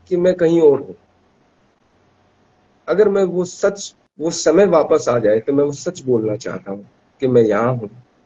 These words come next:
और वो शायद वो मेरे पास आ जाते और वो घड़ी टल जाती। एक कहावत है, "घड़ी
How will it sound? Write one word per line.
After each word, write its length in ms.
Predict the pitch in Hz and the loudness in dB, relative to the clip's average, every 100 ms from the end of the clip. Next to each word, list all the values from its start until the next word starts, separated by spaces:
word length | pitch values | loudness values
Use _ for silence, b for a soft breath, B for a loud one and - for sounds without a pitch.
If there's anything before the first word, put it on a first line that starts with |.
| _ _ _ _ | _ _ _ _
और 80 | 143 | 0
वो 100 | 160 | 0
शायद 260 | 160 160 143 | 2 2 2
वो 100 | 147 | 4
मेरे 200 | 143 127 | 4 2
पास 300 | 123 113 - | 0 -4 -4
आ 100 | 92 | -6
जाते 340 | 85 - - | -6 -8 -14
और 240 | - 117 120 | -4 -2 0
वो 160 | 131 | -2
घड़ी 260 | 127 127 131 | -2 -2 -2
टल 260 | 131 101 | -4 -4
जाती। 360 | 90 76 - 113 _ - | -4 -6 -8 -18 _ -2
एक 140 | 139 139 | 0 2
कहावत 360 | 123 139 147 131 | 4 4 4 2
है, 120 | 127 | 0
"घड़ी 320 | 113 139 151 | 0 0 0